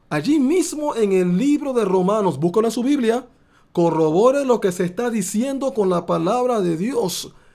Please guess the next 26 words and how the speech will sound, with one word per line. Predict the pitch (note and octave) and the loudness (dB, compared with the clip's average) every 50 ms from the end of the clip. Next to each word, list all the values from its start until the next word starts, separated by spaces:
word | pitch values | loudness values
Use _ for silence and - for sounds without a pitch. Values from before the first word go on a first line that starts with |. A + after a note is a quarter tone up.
| _ _ _ _ _ _ _ _ _ _ _ | _ _ _ _ _ _ _ _ _ _ _
El | F3 F3 E3 D#3 D#3 D#3+ | -2 0 0 0 0 0
libro | G#3 C#4+ D4 C#4+ C4+ B3 | 0 0 0 2 0 0
de | G#3+ | 0
Romanos | F#3 F3 F3 G3 A3+ A#3+ A#3 - | 0 0 0 0 0 -2 -2 -2
capítulo | - F#3 F3 A#3 A3+ B3 A#3 G3 | -4 -4 -2 -2 -4 -2 2 2
uno, | G3 A#3 B3 A3+ G3 E3+ | 2 2 2 0 0 2
verso | G3 A3+ A#3 A#3+ - A#3 | 0 0 0 -2 -2 2
dieciocho | G#3+ G3+ F3+ F#3 F3+ F#3 A#3 A3+ - A3 | 2 2 2 4 2 2 2 2 0 -2
nos | G3+ F3 | -2 -2
dice, | F3+ C4 G#3+ D#3 C#3+ D3 C#3+ - - - - - - | -2 -4 -2 -2 -4 -4 -4 -8 -18 -20 -20 -10 -4
"Porque | - G3+ G3 F#3+ F#3 F#3 G#3 G3+ G3 | -2 0 0 0 2 4 4 4 6
la | F#3 F#3 F3 E3+ E3+ F3 | 4 4 4 4 4 4
ira | F3+ A3+ D4 D#4+ E4 E4+ D#4+ D#4+ D4+ | 4 6 6 6 6 4 4 2 4
de | A#3 G3 F#3 E3+ | 4 4 2 2
Dios", | E3+ A#3+ D4 C#4 F#3+ - - - - | 2 0 2 2 0 0 -2 -6 -2
ahora | F3 E3+ D#3+ | 0 0 0
estamos | D#3 G#3+ G3+ B3 A#3+ | 0 0 0 2 2
hablando | F#3+ F3 G3 G#3 A3+ A#3 | 2 2 2 2 2 2
del | G#3 F#3+ E3+ C#3+ | 4 2 2 2
Dios | C3+ A3+ - - A#3 F3+ - - - - - | 0 2 4 4 4 2 0 -4 -10 -6 -4
misericordioso, | F#3 F3+ F#3+ F#3 F3 F3 F#3 E3 D#3 E3 F3 E3+ E3 - B2 - - - - | -2 2 2 2 2 2 2 0 2 2 2 2 0 -4 -10 -12 -14 -8 -6
estamos | - D3 E3+ F#3+ A#3+ A#3 | -2 0 0 2 2 2
hablando | F3 E3 F#3+ G3+ A3 A3+ | 2 0 0 0 2 2
del | G#3 F3+ D3+ C3+ | 2 2 2 0
Dios | D#3+ C#4+ D#4+ B3 | -2 0 0 0
bondadoso, | F#3 G3 G3 F3 E3 D#3+ G3+ A3 G3+ - C3+ B2+ | 0 0 2 2 2 2 2 2 2 0 -4 -10